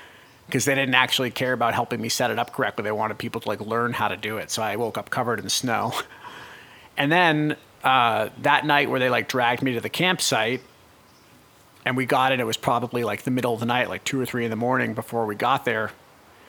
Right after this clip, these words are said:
And it was nice out, and, um, everyone just put their sleeping bags on the desert floor, and no one set up their tarps.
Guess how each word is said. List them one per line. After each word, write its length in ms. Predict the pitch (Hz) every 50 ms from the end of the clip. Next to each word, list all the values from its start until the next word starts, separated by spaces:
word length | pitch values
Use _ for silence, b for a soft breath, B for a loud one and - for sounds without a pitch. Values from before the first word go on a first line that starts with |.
| B B B B B - -
And 520 | 139 131 127 127 123 117 113 107 - - - -
it 80 | 147
was 160 | 143 131 113
nice 320 | 123 131 135 147 151 - -
out, 360 | 127 110 113 107 107 107 101 - - - - - - - - - -
and, 560 | - 135 127 120 120 117 113 113 110 - - - B B B B B B B B B B - - -
um, 400 | 131 123 117 107 104 101 104 101 -
everyone 400 | 139 139 139 143 131 135 135 117
just 180 | 120 113 -
put 160 | - 143 131
their 140 | - 117 110
sleeping 380 | - - - 135 127 - 131 123
bags 360 | 107 113 117 117 117 110 -
on 120 | 131 120
the 60 | 110 107
desert 360 | 104 - 101 104 - 107 -
floor, 480 | - 131 131 131 131 127 117 107 101 - - - - -
and 160 | 127 120 120
no 100 | 127 120
one 260 | 120 120 120 117 107 - - -
set 200 | - - 135 123
up 140 | 117 - -
their 140 | 110 104 104
tarps. 600 | - - 170 147 113 117 - - - - - -